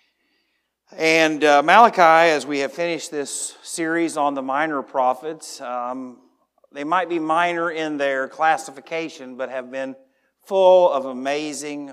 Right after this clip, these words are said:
promises and wonderful things that God's Word teaches.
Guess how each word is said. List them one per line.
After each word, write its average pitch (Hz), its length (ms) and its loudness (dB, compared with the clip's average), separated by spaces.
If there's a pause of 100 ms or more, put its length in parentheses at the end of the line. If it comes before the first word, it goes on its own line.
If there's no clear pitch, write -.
(120)
promises 110 760 -8
and 104 200 -20
wonderful 185 560 -4
things 113 640 -10
that 117 340 -12 (460)
God's 143 440 0
Word 127 540 -4
teaches. - 720 -14